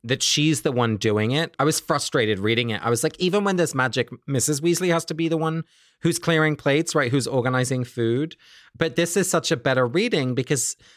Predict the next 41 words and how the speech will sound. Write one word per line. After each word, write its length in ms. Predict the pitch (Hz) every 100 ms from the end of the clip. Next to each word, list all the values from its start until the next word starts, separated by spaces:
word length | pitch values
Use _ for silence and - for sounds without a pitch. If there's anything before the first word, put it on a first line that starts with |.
| _ 135
although, 260 | 131 123
of 120 | 120
course, 280 | - 131 117
the 160 | - 123
gender 300 | 139 135 131
lens 260 | 120 117
is 140 | 117 107
important, 480 | 120 156 147 131 123
this 180 | 151
actually 260 | - - 156
says 300 | - 143 123 - -
she's 320 | - 170 196
the 80 | 190
one 200 | 165 151
constantly 840 | 139 - 147 214 - - 127 - 123
in 200 | 131 127
this 160 | 120
chapter 520 | - 135 - 101 90 98 - -
creating 540 | - - 151 160 151
space, 420 | 127 - 131 101 -
creating 560 | - 123 127 147 147
a 40 | 123
pause 440 | - 127 107 95 - -
in 200 | 147 156
that 220 | 143 - -
hesitation 680 | - 135 135 - 123 - 117
space 480 | - 120 107 90 - - - -
on 140 | 135
the 60 | 135
macro, 420 | 135 147 185 180
but 160 | 143 -
also 360 | 139 147 160 139
on 120 | 120
the 60 |
micro 440 | 107 101 120 - 98
scale 540 | - - 90 85 85 - - -
in 120 | 127
the 80 | 123
middle 260 | 113 113 101
of 120 | 90
dinner. 460 | 104 98 76 90